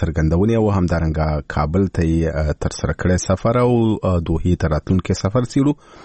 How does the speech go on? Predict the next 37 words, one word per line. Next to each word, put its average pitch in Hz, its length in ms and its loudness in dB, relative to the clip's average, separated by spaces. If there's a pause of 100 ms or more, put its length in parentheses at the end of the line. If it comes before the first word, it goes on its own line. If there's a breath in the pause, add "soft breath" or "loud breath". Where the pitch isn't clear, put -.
(360 loud breath)
خادم 156 240 0
صاحب، 151 180 -2
لومړی 135 400 2
خو 131 220 0
مننه 127 340 2
کوو، 143 540 2
سهار 104 300 -2
مو 101 100 0
په - 120 -6
خیر 123 260 0
او 104 100 2
نیکمرغه 143 440 0
اوسه. 135 300 0 (500 loud breath)
دا 107 80 2
راته 208 200 0
ووایي - 200 2
چې 180 240 0
خلیلزاد 143 560 0
وایي 160 240 2
کابل 147 320 0
کې - 160 -4
یې 143 120 2
سفر 131 280 0
دا 135 180 2
ځل 131 180 0
تر 117 140 -2
نورو 120 320 2
ګټور 104 400 0
و. 76 80 0 (480 loud breath)
ولې 143 380 2 (100)
په 123 220 2
دې 139 140 2
سفر 143 320 -2
کې 147 180 0
څه 151 160 -4
ترلاسه 82 400 -2
کړل؟ - 240 -8